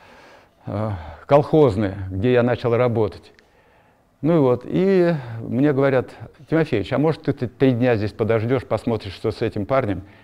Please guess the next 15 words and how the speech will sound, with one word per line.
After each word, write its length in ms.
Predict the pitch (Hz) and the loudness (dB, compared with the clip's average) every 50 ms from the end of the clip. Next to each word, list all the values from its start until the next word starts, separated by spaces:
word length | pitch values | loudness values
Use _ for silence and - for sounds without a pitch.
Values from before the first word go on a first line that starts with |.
| - - _ - | -20 -18 _ -2
Если 300 | 113 120 113 - 123 113 | -2 -2 0 0 -2 -2
через 240 | - - 123 110 | 0 -2 -2 -2
три 200 | - - 127 123 | -2 0 0 0
дня 260 | 113 113 120 113 101 95 | 2 0 0 0 -2 -2
ничего 380 | 104 104 98 - - 110 110 | -4 -6 -4 -4 -2 -2 0
не 80 | 107 107 | 0 0
заживёт, 560 | 98 104 104 95 110 110 110 107 92 - - | -2 -2 0 0 0 0 0 0 -2 -4 -4
то 300 | - 110 101 98 98 101 - - - - - | -4 -4 -2 -2 -4 -8 -12 -14 -16 -14 -8
езжайте 460 | 110 110 113 110 147 160 147 - - | -6 -6 -4 0 0 0 0 -2 -6
с 80 | - - | -8 -4
ним 120 | 131 127 | -4 -4
в 60 | 123 - | -4 -6
Ставрополь". 520 | - - 107 101 95 92 87 - 98 98 | -4 -2 0 0 0 -2 -6 -8 -8 -6
Ну, 140 | 120 175 196 | -6 -6 -4
договорились. 680 | 160 135 120 127 123 120 107 110 95 85 90 90 - | -4 -2 0 2 2 2 2 0 -2 -4 -8 -12 -16